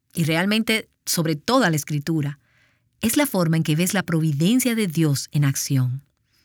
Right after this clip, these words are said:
Y vamos a hablar más sobre la providencia más adelante en esta serie. Pero solo una observación inicial aquí. Mientras el pueblo de Dios estaba sufriendo bajo un dictador cruel,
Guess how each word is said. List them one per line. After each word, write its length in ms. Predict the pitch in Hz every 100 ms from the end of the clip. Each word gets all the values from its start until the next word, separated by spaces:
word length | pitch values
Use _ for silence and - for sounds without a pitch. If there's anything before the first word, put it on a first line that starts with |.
| _ _ _ _
Y 100 | 175
vamos 240 | 180 302 320
a 40 |
hablar 220 | 285 277
más 200 | 247 254
sobre 220 | - 170
la 120 | 165 160
providencia 580 | 165 160 190 240 190
más 240 | 139 175 240
adelante 500 | 254 254 208 208 180
en 60 | 151
esta 240 | 160 -
serie. 440 | 180 156 143 139 139 _ _ _ _ _ _ _
Pero 280 | - 311 -
solo 440 | - - 302 392 381
una 200 | 285 302
observación 580 | - 214 202 - 208
inicial 600 | 233 220 - - 151 143
aquí. 340 | 135 - - 123 _ _ _ - - _ _ _
Mientras 380 | 147 156 156 151
el 140 | 151
pueblo 320 | 143 170 214 294
de 140 | 285
Dios 360 | 254 262 269 -
estaba 400 | 185 - 196 240
sufriendo 760 | - 220 - 180 220 220 160
bajo 300 | 151 151 131
un 280 | 160 185 277
dictador 560 | 269 - - 160 208 226 -
cruel, 680 | 147 143 156 170 156 262